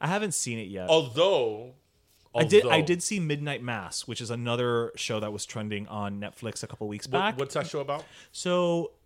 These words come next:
Speaker 1: it's, I, I'm, I'm gonna describe it, and it's not gonna sell it. <laughs> Um, it's basically this guy who, um, after spending, I think it was, like, four years in jail for a drunken accident that resulted in a death, he has to go back to live with his parents in this small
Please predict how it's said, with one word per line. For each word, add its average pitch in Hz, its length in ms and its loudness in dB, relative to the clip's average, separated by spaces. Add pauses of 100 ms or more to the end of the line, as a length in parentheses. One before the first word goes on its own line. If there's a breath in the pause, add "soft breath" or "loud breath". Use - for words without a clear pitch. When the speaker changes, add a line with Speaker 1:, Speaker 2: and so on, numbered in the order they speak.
Speaker 1:
it's, 190 380 -4
I, 170 160 -4
I'm, 185 260 -4
I'm 180 80 0
gonna 233 140 0
describe 156 380 0
it, 165 140 2
and 127 100 -4
it's - 160 -6
not 120 180 -4
gonna 120 140 -4
sell 104 320 0
it. 87 160 -10 (340 soft breath)
<laughs> 160 160 0
Um, 165 260 6 (320 loud breath)
it's 160 220 -2
basically 170 340 -2
this 151 140 -4
guy 135 240 -2
who, 123 400 -2
um, 104 440 -4 (680)
after 107 920 -2 (260)
spending, 131 420 -4
I 127 40 -2
think 123 160 -8
it 123 40 -10
was, 110 80 -12
like, 85 100 -16
four 127 300 -2
years 117 340 -6
in 117 120 -8
jail 117 260 -2
for 110 320 -8 (120)
a 110 140 -6
drunken 107 920 -8
accident 107 360 -10
that 98 60 -8
resulted 101 340 -10
in 95 60 -10
a 98 40 -10
death, 127 340 -4 (320 soft breath)
he - 140 -12
has 117 180 -8
to 127 60 -10
go 117 120 -2
back 110 360 -4
to - 80 -8
live 107 120 -4
with 107 80 -16
his 101 100 -12
parents 117 580 -8
in 107 160 -10
this 104 140 -8
small 107 400 -6